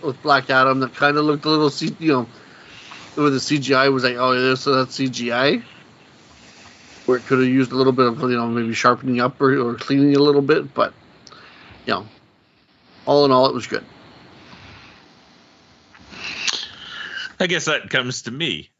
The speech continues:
Speaker 2: Um, I went into this movie with fairly low expectations. Um, I, like, I thought it looked all right.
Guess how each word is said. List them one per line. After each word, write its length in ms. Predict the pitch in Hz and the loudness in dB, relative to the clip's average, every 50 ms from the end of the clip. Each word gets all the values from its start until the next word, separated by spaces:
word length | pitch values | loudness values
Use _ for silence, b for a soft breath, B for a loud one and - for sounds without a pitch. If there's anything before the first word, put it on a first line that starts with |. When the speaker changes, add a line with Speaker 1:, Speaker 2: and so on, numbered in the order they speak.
| _ _ - | _ _ -4
Speaker 2:
Um, 680 | 117 123 131 139 143 147 151 147 147 151 151 147 147 _ _ _ _ _ | 0 0 2 2 2 2 2 0 -2 -6 -10 -10 -12 _ _ _ _ _
I 160 | 123 151 196 | -2 0 2
went 180 | 202 208 208 190 | 2 2 2 2
into 260 | 190 185 180 185 180 | 0 0 0 -2 -2
this 140 | 170 151 - | -2 -4 -4
movie 360 | 165 165 165 156 156 160 156 | -2 -2 -2 0 0 0 0
with 180 | 156 156 135 139 | 0 0 -2 -2
fairly 340 | - 135 135 143 139 143 135 | 0 0 0 0 0 -2 -2
low 240 | 127 127 127 135 131 | 0 0 0 0 0
expectations. 1000 | 131 131 - - - 117 - - 120 123 131 127 - 170 185 196 - - - - _ _ _ _ _ _ | -2 -2 -4 -8 -12 -12 -6 -4 -2 -2 -2 -4 -8 -12 -14 -14 -16 -18 -20 -20 _ _ _ _ _ _
Um, 580 | 117 117 113 110 110 107 107 110 110 110 107 110 - - - | 0 2 2 2 2 0 0 -2 -4 -4 -6 -8 -10 -8 -6
I, 80 | 123 | -4
like, 260 | 127 123 120 120 117 | -2 0 0 0 2
I 80 | 120 117 | 0 0
thought 200 | - 135 120 113 | 2 0 0 0
it 100 | 120 123 | 0 -2
looked 180 | 127 117 120 127 | -4 -4 -2 -2
all 140 | 120 117 | -2 0
right. 280 | 117 113 127 151 175 | 0 2 2 0 0